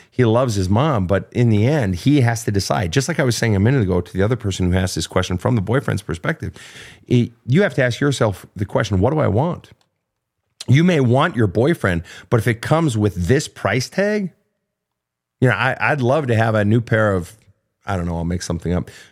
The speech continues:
Cole Haan shoes. I don't know. That may not even be a good one. Uh, a, a, a person may want a new pair of Jimmy Choo shoes, and they don't make them for men. I don't think so. I, I don't even know what the hell I'm saying here. But if it comes at a price tag of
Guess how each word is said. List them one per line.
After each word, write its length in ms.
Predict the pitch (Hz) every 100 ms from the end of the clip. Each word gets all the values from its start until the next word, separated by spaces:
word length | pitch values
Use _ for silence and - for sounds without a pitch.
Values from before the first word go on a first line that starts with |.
| -
Cole 240 | - 139
Haan 260 | 120 127 113
shoes. 540 | - 170 - - - - _ _ - -
I 140 | 87
don't 120 | 90 82
know. 240 | - -
That 160 | - 98
may 120 | 85
not 180 | 87 87
even 120 | 82
be 80 | 82
a 40 |
good 180 | 80 82
one. 100 | 73 - - _ -
Uh, 280 | 117 113 120
a, 80 | 123
a, 240 | 120 - 127
a 220 | 104 131
person 340 | - 208 -
may 140 | 151 135
want 220 | 123 120
a 40 |
new 140 | 120 160
pair 180 | 151
of 100 | 127
Jimmy 240 | 107 127 120
Choo 300 | - 135 107
shoes, 320 | - 80 73
and 100 | 90
they 60 | 90
don't 140 | 87
make 140 | 82
them 100 | 82
for 100 | 80
men. 220 | 78 82 87
I 80 |
don't 160 | 76 67
think 180 | 85 80
so. 140 | 73
I, 180 | 80 78 -
I 40 |
don't 140 | 85
even 100 | 80
know 60 | 78
what 120 | 78
the 40 | -
hell 100 | 80
I'm 100 | 76
saying 220 | 92 87
here. 120 | 82 - - -
But 100 | 151
if 80 |
it 120 | 127 -
comes 260 | 170 135
at 60 | 123
a 40 |
price 300 | 117 180 185
tag 180 | 131 107
of 160 | 101